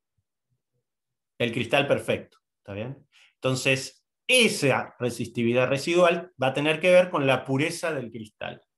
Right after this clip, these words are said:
Y de hecho, se hacen experimentos, se hicieron hace mucho, porque justamente estas ideas estaban dando vuelta, en los cuales uno tiene la curva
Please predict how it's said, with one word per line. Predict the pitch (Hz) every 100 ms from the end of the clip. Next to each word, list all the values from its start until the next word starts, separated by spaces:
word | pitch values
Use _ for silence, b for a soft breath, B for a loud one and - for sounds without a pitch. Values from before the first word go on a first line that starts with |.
| _ _ _ _ -
Y | 175
de | 196 208
hecho, | 202 160 156 _ _ _
se | - 165
hacen | 175 180 160
experimentos, | 156 180 185 180 156 165 180 180
se | 113
hicieron | 104 135 135 117
hace | 98
mucho, | 127 185 - 98
porque | 87 - 92 _
justamente | - 110 117 120 110
estas | 104 117
ideas | 120 104
estaban | 101 104 113
dando | 127 180
vuelta, | 151 - 208 _ B B B B B
en | 139
los | 139
cuales | 175 170 175
uno | 165 160
tiene | 160 131 107 101 _ _ -
la | 101 101
curva | 156 160 139 117 101 -